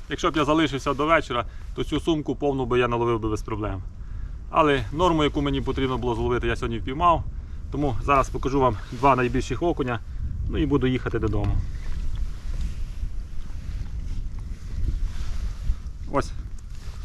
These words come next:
ось отакі о два красення сьогодні вдалося мені впіймати. Сподіваюся, це відео було комусь корисним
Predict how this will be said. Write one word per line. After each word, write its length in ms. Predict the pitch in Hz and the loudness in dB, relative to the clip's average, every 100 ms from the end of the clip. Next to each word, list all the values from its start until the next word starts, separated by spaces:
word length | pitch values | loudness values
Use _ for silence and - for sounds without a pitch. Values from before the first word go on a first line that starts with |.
| - - - - - | -8 -10 -10 -8 -2
ось 180 | 151 | 0
отакі 300 | 143 143 - | 2 0 2
о 200 | 156 127 104 - - - - - | 6 6 4 -4 -8 -12 -10 -2
два 160 | 131 | 0
красення 500 | - 156 156 127 117 98 - - - - | 4 6 4 2 -4 -6 -10 -8 -8 -10
сьогодні 340 | - 135 127 117 - | -2 0 2 0 -2
вдалося 360 | 123 123 110 117 | 0 2 2 0
мені 200 | 117 110 | -2 -2
впіймати. 480 | 110 107 107 107 101 - - - - - - - - - - | -2 0 -2 -2 -14 -16 -16 -16 -16 -18 -16 -16 -14 -12 -10
Сподіваюся, 580 | - 165 190 175 151 | -2 4 8 6 4
це 120 | 143 151 | -2 2
відео 260 | 151 135 | 4 4
було 200 | 123 139 | 4 2
комусь 240 | 151 127 - | 2 -2 -2
корисним 540 | 151 175 160 139 123 | 0 2 0 -4 -6